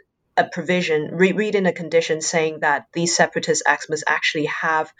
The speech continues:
um, some effect on,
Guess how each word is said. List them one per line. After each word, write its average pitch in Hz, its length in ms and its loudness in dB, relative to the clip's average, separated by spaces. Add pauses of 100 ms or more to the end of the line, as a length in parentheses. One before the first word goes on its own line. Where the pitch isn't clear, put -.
(640)
um, 139 440 -2 (180)
some 220 360 0
effect - 800 -2
on, 143 400 0